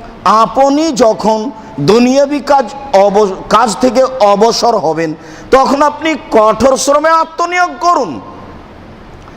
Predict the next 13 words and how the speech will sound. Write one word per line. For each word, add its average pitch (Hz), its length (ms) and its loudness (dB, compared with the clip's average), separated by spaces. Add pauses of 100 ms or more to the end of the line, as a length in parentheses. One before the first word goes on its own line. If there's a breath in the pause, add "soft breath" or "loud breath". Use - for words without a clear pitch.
(440 loud breath)
সকাল 254 480 2
দশটায় 233 720 0 (500)
ব্যবসায় 240 800 2
দোকান 196 560 0
খুলেছি, 185 640 -2 (380 loud breath)
রাত 190 340 2
দশটায় 247 420 2
বন্ধ 190 380 0
করলাম, 147 560 -2 (300 loud breath)
বাকি 233 360 2
সময় 190 500 0 (500 loud breath)
অবসর 190 760 2
সময়। 104 420 -4